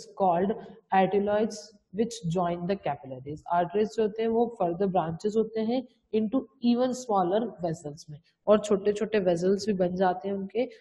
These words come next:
और उन्हें क्या कहते हैं, ये arterioles कहते हैं, और वो किससे ज्वाइन कर लेते हैं, Capillaries को ज्वाइन कर लेते हैं। Venules are the fine blood vessels that arise from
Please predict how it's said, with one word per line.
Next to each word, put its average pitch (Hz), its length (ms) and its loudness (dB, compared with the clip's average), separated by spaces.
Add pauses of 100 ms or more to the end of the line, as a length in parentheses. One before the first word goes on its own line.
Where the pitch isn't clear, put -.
(200)
और 175 100 0
उन्हें 175 200 -4
क्या 180 140 -2
कहते 180 320 -6
हैं, 190 80 -2
ये 220 200 0 (460)
arterioles 175 500 2
कहते 190 280 -4
हैं, 214 100 -4
और 180 240 -14
वो 175 100 -16
किससे - 300 -14
ज्वाइन 185 260 -12
कर 185 140 -14
लेते 185 220 -12
हैं, 214 100 -12
Capillaries 160 520 -10
को 226 120 -2
ज्वाइन 170 280 -6
कर 131 160 -20
लेते - 260 -20
हैं। - 60 -20 (500)
Venules 254 520 4
are 220 360 -4
the 233 60 0
fine 226 520 -6
blood 202 300 0
vessels 190 400 -4 (180)
that 185 160 2 (160)
arise 185 440 2
from 214 200 2